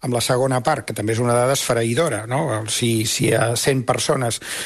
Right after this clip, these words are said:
els hi dius que s'han de quedar a casa perquè han estat un contacte estret, que és el cas de les quarantenes, o fins i tot els que són positius als aïllament, i a l'engròs menys de la meitat,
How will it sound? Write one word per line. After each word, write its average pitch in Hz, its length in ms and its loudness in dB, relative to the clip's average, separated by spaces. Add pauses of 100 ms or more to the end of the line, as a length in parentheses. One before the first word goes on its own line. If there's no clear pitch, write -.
(160)
els 117 160 0
hi 127 60 2
dius 131 200 2
que - 100 -6
s'han 127 180 0
de 123 120 2
quedar 123 220 2
a 117 80 -6
casa 123 320 0
perquè 110 200 -6
han 110 80 0
estat 110 220 0
un 104 140 -2
contacte 110 400 0
estret, 147 400 0
que - 120 -8
és 98 60 -4
el 101 100 -4
cas 110 180 0
de 107 80 0
les 107 140 0
quarantenes, 110 520 0
o 113 80 0
fins 113 160 0
i 113 80 2
tot 131 240 -2 (380)
els 131 100 2
que 127 120 2
són 127 200 0
positius 123 520 0
als 117 200 0
aïllament, 117 540 0 (320)
i 131 220 4 (100)
a 127 80 2
l'engròs 120 640 2 (240)
menys 131 480 0
de 135 40 2
la 131 140 2
meitat, 123 460 0